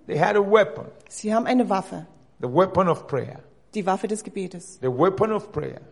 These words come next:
Speaker 2: Die Waffe des Gebetes.
Speaker 1: Today,
Speaker 2: Heute
Speaker 1: I'm amazed
Speaker 2: bin ich so erstaunt,
Speaker 1: how the church has become so weak that we cannot pray.
Speaker 2: dass die Gemeinde so schwach geworden ist, dass wir nicht beten können.
Speaker 1: No wonder we have so much problems.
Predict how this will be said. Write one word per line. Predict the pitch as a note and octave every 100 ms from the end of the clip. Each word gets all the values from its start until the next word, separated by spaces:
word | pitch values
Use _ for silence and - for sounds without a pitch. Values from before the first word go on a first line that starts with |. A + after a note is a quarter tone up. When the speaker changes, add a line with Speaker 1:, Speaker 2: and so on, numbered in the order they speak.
| -
Speaker 2:
Die | G3+ E3
Waffe | G3 A3
des | G#3+ -
Gebetes. | - F#3+ F3+
Speaker 1:
Today, | F3+ E3+ A3+ A#3 F3+ C#3 - - _ _ _ _ _ _ _ -
Speaker 2:
Heute | A3 A3 A3 E3+ E3
Speaker 1:
I'm | F3+ G3
amazed | G3+ F#3 G#3 G#3 E3+ - - - -
Speaker 2:
bin | - A#3+
ich | A#3+
so |
erstaunt, | B3+ C4+ - G#3+ F3+ F3 - _ _ _ _ _ _ _ _ -
Speaker 1:
how | F#3+ G#3 G3+
the | E3 -
church | - F#3 F3+ C#3+
has | C#3+
become | A#2+ C3 E3+ F3
so | - F3+
weak | F3 E3 F#3+ -
that | B2+
we | A#2+
cannot | A#2 - B2+ G#2+ -
pray. | - - - - _ -
Speaker 2:
dass | G3+
die | A3
Gemeinde | A3 G#3+ A3
so | G#3+ B3
schwach | - A#3 -
geworden | G#3 F#3+ F#3
ist, | F#3+ -
dass | F#3+
wir | G#3
nicht | G#3 -
beten | G3+ F#3+
können. | E3+ F3+ F3+ -
Speaker 1:
No | D3+ F#3+ F#3
wonder | F#3 F3 D3+
we | C3 C#3
have | C#3 D3
so | - F3+
much | F#3+ - -
problems. | - C3 A#2+ - - C#3+ -